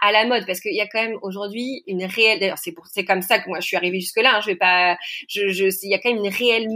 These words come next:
mode autour de l'écoféminisme. Et, euh, à l'époque, quand tu t'es lancée dans cette, euh, thèse, euh, ça n'avait, euh, enfin, c'était pas du tout autant à la mode, enfin, on n'en parlait pas du tout autant. Enfin, là, sur Instagram,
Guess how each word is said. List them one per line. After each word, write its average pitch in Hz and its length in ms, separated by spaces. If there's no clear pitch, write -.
mode 220 520
autour 202 260
de 196 80
l'écoféminisme. 202 1000
Et, 220 240
euh, 196 460
à 202 100
l'époque, 202 320
quand 220 100
tu - 120
t'es 202 120
lancée 220 320
dans 202 140
cette, 202 320
euh, 170 460
thèse, 262 360
euh, 170 680
ça 214 120
n'avait, 214 440
euh, 190 400
enfin, 180 100
c'était - 240
pas 196 140
du 185 240
tout 302 220
autant 196 220
à 175 60
la 180 120
mode, 220 180
enfin, 175 160
on 175 100
n'en 165 120
parlait 185 240
pas 170 160
du 175 260
tout 269 200
autant. 233 400
Enfin, 202 180
là, 294 100
sur 294 160
Instagram, 202 460